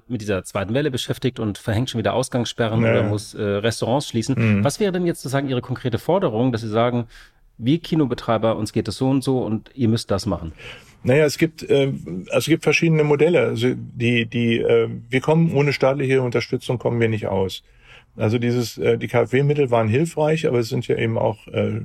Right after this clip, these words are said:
Speaker 2: neue Schulden, die man macht, die dann irgendwann zurückgezahlt werden müssen.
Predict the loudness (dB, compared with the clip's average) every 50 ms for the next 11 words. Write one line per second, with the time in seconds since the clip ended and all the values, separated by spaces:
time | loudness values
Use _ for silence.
0 | -10 -12 -12 -10 -6 -2 2 2 4 4 4 2 2 2 2 2 2 2 2 2
1 | 2 2 2 2 2 2 0 0 -4 -8 -14 -10 -6 -4 -2 0 0 0 0 0
2 | -2 -2 -2 -2 -2 -2 -2 -2 -2 -2 -4 -4 -2 -2 -2 0 0 0 0 0
3 | 0 0 -2 -2 -2 -4